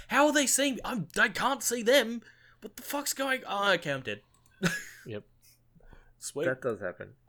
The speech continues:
Speaker 2: So, look, there, there's some cool stuff in there. Lots of improvements, obviously, with the size of the patch. Uh, hopefully we get a few more of these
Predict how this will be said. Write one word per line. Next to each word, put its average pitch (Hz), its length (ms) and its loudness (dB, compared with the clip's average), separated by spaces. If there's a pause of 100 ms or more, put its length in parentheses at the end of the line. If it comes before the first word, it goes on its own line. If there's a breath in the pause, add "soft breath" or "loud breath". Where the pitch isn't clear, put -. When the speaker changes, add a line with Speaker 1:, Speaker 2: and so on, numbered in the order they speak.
Speaker 2:
So, 117 580 2
look, 120 220 -4 (200)
there, 160 220 -4
there's 160 300 0
some 123 100 -6
cool 120 180 -6
stuff - 280 -6
in 90 60 -8
there. 92 220 -4
Lots 139 300 -2
of 107 80 -8
improvements, 98 460 -8
obviously, 104 360 -10
with - 140 -14
the 95 60 -14
size 104 340 -10
of 101 60 -20
the 98 60 -16
patch. - 480 -10
Uh, 98 120 -6
hopefully 98 380 -12
we 90 40 -12
get 92 100 -8
a 92 40 -14
few 95 200 -14
more 92 160 -12
of 90 100 -14
these 95 340 -12